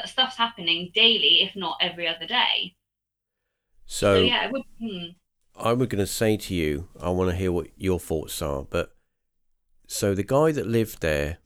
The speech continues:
Speaker 2: before Vanessa did, that, um,
Speaker 1: Mm-hmm.
Speaker 2: sadly took his own life, do you think that, uh, that maybe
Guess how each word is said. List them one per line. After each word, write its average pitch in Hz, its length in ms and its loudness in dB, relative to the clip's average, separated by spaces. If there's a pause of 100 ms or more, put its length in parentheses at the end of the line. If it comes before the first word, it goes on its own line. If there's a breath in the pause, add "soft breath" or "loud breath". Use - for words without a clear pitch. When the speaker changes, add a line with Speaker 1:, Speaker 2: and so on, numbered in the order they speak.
(200)
Speaker 2:
before 85 400 0
Vanessa 80 420 -2
did, - 300 -6 (260)
that, - 380 -6
um, 69 260 -2
Speaker 1:
Mm-hmm. - 280 -16
Speaker 2:
sadly 78 640 -4
took - 160 -8
his 87 120 -8
own 73 160 -2
life, 67 380 -4 (1300)
do 135 100 2
you 170 160 0
think 92 420 -4 (520)
that, - 460 -4
uh, 73 440 0 (640)
that - 180 -4
maybe 92 600 0